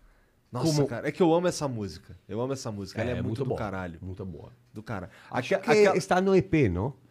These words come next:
Speaker 2: Reign of a Thousand Flames, acho.
Speaker 1: Aquela, aquele início lá é, é, é italiano?
Speaker 2: Sì, sì, è in italiano. In italiano, in italiano.
Speaker 1: Entendi,
Speaker 2: Ma-
Speaker 1: porque eu, eu, eu escutando eu não consigo entender porra nenhuma.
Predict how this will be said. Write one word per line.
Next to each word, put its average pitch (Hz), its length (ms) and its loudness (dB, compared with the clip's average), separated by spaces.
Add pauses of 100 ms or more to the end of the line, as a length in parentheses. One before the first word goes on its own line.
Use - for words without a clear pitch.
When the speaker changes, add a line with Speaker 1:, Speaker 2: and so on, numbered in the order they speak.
(140)
Speaker 2:
Reign 139 280 4
of 123 120 4
a 117 40 2
Thousand 104 340 0
Flames, 85 880 -6 (360)
acho. - 320 -16 (220)
Speaker 1:
Aquela, 151 600 2
aquele 165 300 0
início 156 400 -2
lá 143 500 2
é, 117 320 -2
é, 113 240 -6
é 123 40 -2
italiano? 120 800 -4 (600)
Speaker 2:
Sì, - 320 -2
sì, - 140 -2
è 101 80 2
in 123 200 4
italiano. 95 540 -2 (240)
In 98 60 -6
italiano, 80 580 -8
in 85 100 -8
italiano. - 300 -10
Speaker 1:
Entendi, 113 300 -4
Speaker 2:
Ma- - 80 -4
Speaker 1:
porque 113 200 -6
eu, 143 100 2
eu, 135 200 -2 (220)
eu 120 100 -2
escutando 156 640 0
eu 143 140 2
não 135 80 -6
consigo 147 320 -8
entender 139 300 -4
porra 143 280 -6
nenhuma. 98 400 -10